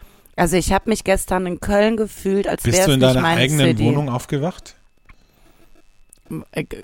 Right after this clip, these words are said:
Speaker 1: heute?
Speaker 2: Ja.
Speaker 1: Ja, ja, natürlich.
Speaker 2: Ach so, ja, dann. Okay.
Speaker 1: Meinst du wegen Fremdfühlen?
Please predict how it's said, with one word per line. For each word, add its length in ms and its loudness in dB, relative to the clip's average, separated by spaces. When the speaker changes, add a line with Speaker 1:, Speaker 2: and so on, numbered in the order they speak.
Speaker 1:
heute? 640 0
Speaker 2:
Ja. 280 -4
Speaker 1:
Ja, 160 -2
ja, 180 -2
natürlich. 560 -6
Speaker 2:
Ach 60 -4
so, 60 -8
ja, 120 -8
dann. 240 -14
Okay. 260 -18
Speaker 1:
Meinst 320 -4
du 80 -4
wegen 220 -2
Fremdfühlen? 760 -4